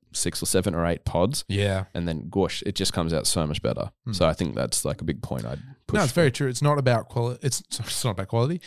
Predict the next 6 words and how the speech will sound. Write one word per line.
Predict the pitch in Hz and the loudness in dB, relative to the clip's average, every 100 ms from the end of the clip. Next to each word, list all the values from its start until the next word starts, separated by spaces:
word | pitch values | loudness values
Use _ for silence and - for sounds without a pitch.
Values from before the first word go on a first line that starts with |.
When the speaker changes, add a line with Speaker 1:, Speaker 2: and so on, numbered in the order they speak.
| - - - - - | -16 -16 -16 -6 -2
Speaker 2:
It's, | 127 | 2
um, | 139 135 117 - 135 | 4 4 0 -4 -2
it's | 139 | 4
not | 151 | 6
about | 143 127 | 6 4
quantity | - 127 117 120 117 95 110 | 2 2 2 2 0 0 -4